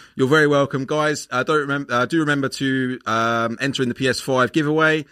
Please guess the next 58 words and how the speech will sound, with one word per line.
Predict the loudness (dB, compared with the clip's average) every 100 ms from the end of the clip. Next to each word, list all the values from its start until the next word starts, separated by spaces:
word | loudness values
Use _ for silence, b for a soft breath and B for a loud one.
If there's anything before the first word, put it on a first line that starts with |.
| b b
Just | -16 0
do | 2 4
what | 0
I |
said. | -2 0 0 -2 _ _ _ _
Subscribe | -8 0 0
to | 0
the | -2
channel, | 0 0 -2 -4
take | -6 -6
a |
screenshot, | -4 -6 -6 -4
send | -4
it | -4
to |
me, | -2 -2
ash | -2 -4
at | -4
F | -6
P | -6
L |
juice | -6 -8
dot | -8 -10 -4
com. | 2 4 4 2 -6 B B B
And, | 0 2 2
uh, | 2
yeah, | 2 0
let's | -2
get | -4
those | -6 -2
subs | -2 -2
up | -4
to | -4
one | -4 -4 -2
K. | -2
Thanks | 0 0 0
to | 0
everyone | 0 -2
that's | -4
been, | -2 0 0 -4 -2
uh, | 0 0
retweeting | -2 0 0 2 0 -2 B B -12
and | -6
sharing | 0 2
the | 2
channel. | 0 0 2 0 -2
It | -8
doesn't | 0 2 2
go | 0 -2
unnoticed, | 0 -2 -4
so | -4
we | -4
really, | 0 0
really | 0 -4
appreciate | -4 -4 -2 -4
all | -4
your | -6
help. | 0 0 0 -6